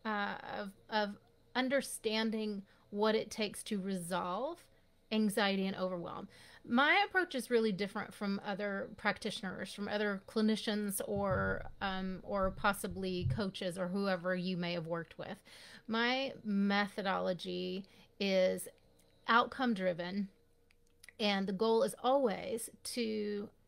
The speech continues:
resolve at the level of cause the biggest stressors in your, in your world, in your life. And the reason why that's so important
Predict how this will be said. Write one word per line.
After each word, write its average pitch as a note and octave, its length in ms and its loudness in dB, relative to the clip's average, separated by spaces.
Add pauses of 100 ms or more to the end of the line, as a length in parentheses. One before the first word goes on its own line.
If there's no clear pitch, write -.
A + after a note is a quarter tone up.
(240)
resolve G3+ 640 -2 (380)
at A3 160 6
the A3 80 -4
level G3 320 -2
of F#3+ 200 -6
cause G3 600 -6 (500)
the G#3+ 120 6
biggest G#3+ 440 4
stressors F#3 460 -4
in E3+ 140 0
your, F3+ 260 -4 (160)
in A3 140 4
your G3 120 2
world, F3+ 440 0
in F3+ 120 -2
your F3 160 -4
life. E3+ 380 -6 (420)
And A#3+ 220 2 (960)
the A#3+ 120 6
reason C4 500 0
why A3+ 520 -4 (360)
that's - 380 0 (200)
so A#3 360 2
important A#3 840 -4